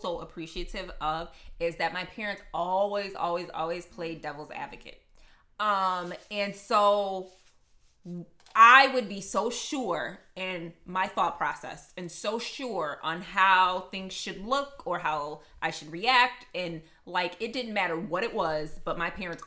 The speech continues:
always would be, like, devil's advocate. And I'd be like, "What do you mean? You're gu-, you guys told me that th-, that's, this is the right way. And now you're, like, being the other side. Like, I don't like that." But what it trained me to do is, as I got older, is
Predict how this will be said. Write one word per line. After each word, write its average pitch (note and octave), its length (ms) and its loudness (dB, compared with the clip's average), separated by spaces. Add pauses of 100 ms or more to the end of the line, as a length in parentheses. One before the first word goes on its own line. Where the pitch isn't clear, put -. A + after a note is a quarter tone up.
always F#3 500 -2
would E3+ 160 -8
be, E3 120 -6
like, E3 220 -6
devil's D#3+ 280 -6
advocate. D#3 340 -6
And D#4 100 -10
I'd G4+ 60 -8
be B4 60 0 (180)
like, - 80 -6 (400)
"What B4+ 100 0
do D#5 60 -2
you C#5 480 -2
mean? - 20 -2
You're D#5 140 4 (180)
gu-, B3+ 120 -10
you B4+ 100 -4 (180)
guys C4+ 160 0
told G3 220 -6
me E3 100 -6
that D#3 220 -4
th-, F3 160 -2
that's, E3+ 280 -4
this G#3 240 -4
is F3 60 -10
the E3+ 100 -6
right D#3+ 220 -4
way. - 300 -4
And A#3 100 -6
now D4+ 180 4
you're, C#4+ 300 -2
like, A#3+ 340 0 (320)
being C#4 480 0
the C#4+ 120 -2
other D4 180 0
side. G#3 440 2
Like, B3+ 140 -2
I C5+ 100 -4
don't C5 400 -2
like D#3 100 -8
that." D3+ 140 -12 (240)
But C4+ 440 0 (220)
what B3 180 0
it - 140 -4
trained F4 380 -6
me C4+ 140 -8
to - 120 -10
do G#3+ 220 -10
is, F3+ 180 -8
as F#3 160 0
I F3 100 0
got E3 260 -2
older, G#3+ 680 -6
is F3 420 -4